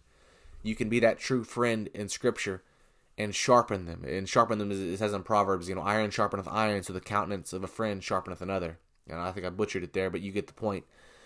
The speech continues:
is that it must sharpen others. And our faith, the flames in our life can spread to others and sharpen the lives of other Christians.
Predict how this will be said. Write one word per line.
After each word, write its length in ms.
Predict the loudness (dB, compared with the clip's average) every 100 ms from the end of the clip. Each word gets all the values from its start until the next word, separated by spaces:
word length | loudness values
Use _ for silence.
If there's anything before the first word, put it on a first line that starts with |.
| -20 -20 _
is 120 | 0
that 120 | 2
it 40 | 2
must 180 | 0 4
sharpen 340 | 6 6 6
others. 280 | 4 2 2
And 120 | 4
our 140 | 4
faith, 440 | 4 6 6 6 -2 -14 -12 -10 -10 -12 -14 -18 -20 -20 -10
the 120 | -8
flames 480 | -4 0 2 2 0
in 80 | 4
our 180 | 6
life 400 | 8 8 4 -2 -10
can 140 | -10
spread 240 | -2 2 2
to 80 |
others 280 | 4 2 2
and 140 | -2 -4
sharpen 480 | 4 4 4 0
the 80 | 0
lives 640 | 2 4 4 2 -4 -10 -20 _ _ _ _ -6
of 120 | 2
other 160 | 2 2
Christians. 580 | -2 -4 -8 -16 -20